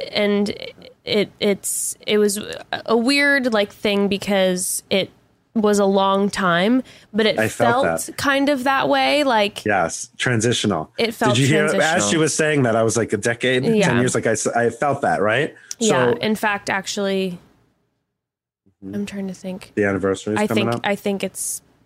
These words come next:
Speaker 1: she was born almost exactly a decade after he died by
Speaker 2: Exactly.
Speaker 1: a couple months.
Speaker 2: Mm-hmm.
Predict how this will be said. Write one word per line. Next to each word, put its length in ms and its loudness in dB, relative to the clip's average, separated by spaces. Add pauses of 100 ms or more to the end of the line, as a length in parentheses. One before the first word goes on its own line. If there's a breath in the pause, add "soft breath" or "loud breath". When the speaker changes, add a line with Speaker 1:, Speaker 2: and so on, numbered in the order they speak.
(180)
Speaker 1:
she 240 -4
was 180 -2
born 640 -4 (720)
almost 320 -4
exactly 480 -6
a 60 -6
decade 340 -12
after 300 -10
he 80 -2
died 320 -2
by 80 -4
Speaker 2:
Exactly. 100 -2
Speaker 1:
a 60 -6
couple 180 -14
months. 220 -10
Speaker 2:
Mm-hmm. 500 0